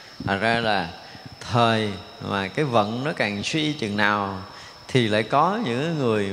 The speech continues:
họ miệt mài tu tập và chứng thánh quả cao chừng đó. Chúng tôi dùng cái từ là thánh quả cao.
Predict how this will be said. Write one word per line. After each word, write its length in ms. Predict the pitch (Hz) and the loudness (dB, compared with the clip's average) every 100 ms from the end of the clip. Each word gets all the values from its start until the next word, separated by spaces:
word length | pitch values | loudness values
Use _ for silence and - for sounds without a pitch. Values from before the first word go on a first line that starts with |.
| 95 | -4
họ 220 | 101 110 | -2 -2
miệt 240 | 127 139 143 143 | 2 2 2 -2
mài 380 | 117 98 104 98 | -2 0 -2 -2
tu 180 | 175 165 | -2 0
tập 160 | 127 98 - | 0 0 -2
và 100 | 101 | -8
chứng 300 | - 127 175 | -4 -6 -4
thánh 500 | 143 156 196 202 214 | -4 -4 -6 -8 -4
quả 320 | 123 95 113 170 - | 2 2 2 -2 -2
cao 300 | 113 123 123 | -2 -2 -4
chừng 160 | 107 90 | -6 -6
đó. 140 | 92 113 147 135 - - - - - - - - | -4 -4 -6 -10 -16 -20 -20 -20 -20 -20 -12 -4
Chúng 140 | 120 | 0
tôi 140 | 123 101 | 0 0
dùng 180 | 95 | -2
cái 80 | 107 110 | 0 0
từ 160 | 95 | 0
là 120 | 95 | 0
thánh 180 | 90 123 | -2 -4
quả 200 | 123 98 | -2 -2
cao. 400 | 113 107 101 98 | 0 0 0 -4